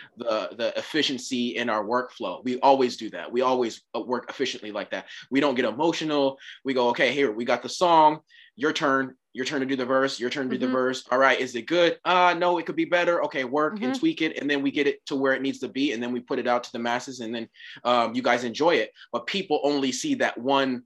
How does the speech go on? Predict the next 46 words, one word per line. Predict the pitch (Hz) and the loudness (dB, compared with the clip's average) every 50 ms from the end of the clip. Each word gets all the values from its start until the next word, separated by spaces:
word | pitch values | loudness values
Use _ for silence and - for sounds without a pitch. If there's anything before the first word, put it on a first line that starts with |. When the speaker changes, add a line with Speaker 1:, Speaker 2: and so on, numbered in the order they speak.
| _ _ - | _ _ -10
Speaker 1:
you | 135 127 | -6 -4
know, | 123 113 | 0 2
Speaker 2:
Of | 110 | 2
course. | 277 247 175 - - - _ _ _ _ - | 2 2 0 -4 -10 -20 _ _ _ _ -6
Speaker 1:
thr-, | 151 170 185 - - - - | -4 -4 -4 -4 -8 -16 -8
three | - 160 180 180 175 | 0 2 4 4 6
minute, | 165 160 160 156 151 147 - - | 6 6 6 6 4 4 2 -2
mi-, | 135 151 170 170 175 - - | -2 2 2 2 2 2 -2
um, | 139 143 - _ _ _ 147 | -6 -8 -8 _ _ _ 2
that | 156 139 135 - | 4 4 4 2
three | 156 170 180 160 | 2 2 2 4
minute | 156 156 156 151 143 - | 2 2 2 2 2 2
moment. | 131 147 170 196 165 143 135 - | 2 4 4 4 4 2 2 0
And | - 135 | 0 -2
they're | 143 139 | -2 0
like, | 127 123 113 - - _ _ _ _ _ _ _ _ _ _ _ _ _ | 0 0 -2 -4 -8 _ _ _ _ _ _ _ _ _ _ _ _ _
you | 127 | -4
know, | 135 127 117 | -4 -2 0
they're | 135 131 | 0 0
like, | 120 110 - - | 0 0 0 0
"I | - 165 | 0 4
love | 185 214 233 202 | 6 6 8 8
it," | 220 208 196 | 8 8 8
or | 196 180 | 8 8
"I | 170 165 | 8 6
hate | 165 202 208 196 190 | 6 6 4 4 4
it," | 190 | 4
or | 180 170 | 2 2
whatever, | 165 170 170 170 165 151 | 2 2 2 0 0 -2
but | 143 139 | -2 0
they | 180 | 0
don't | 190 170 135 147 | 0 0 -2 -2
know | 165 165 160 | 0 0 0
what | 143 147 139 - | 0 0 -2 -4
type | - 147 143 135 135 | -4 -4 -4 -2 -4
of | 123 101 | -6 -4
blood, | 113 135 139 135 135 | 0 2 2 2 2
sweat, | - - 135 - - | 0 0 -2 -2 -2
tears | - - 151 139 139 120 104 | -4 -4 -2 -2 -2 -2 -2
goes | - 135 135 135 123 | -2 0 0 0 0
into | 123 113 - 120 113 107 | -2 -6 -6 -6 -8 -8
it. | 101 - - - - - | -8 -10 -14 -14 -10 -2
And | - 135 135 139 - - - - | 0 0 0 0 -4 -12 -4 -2
the | 147 143 | 0 2
thing | 170 190 180 175 | 4 2 4 4
is, | 170 165 - - | 2 2 0 -2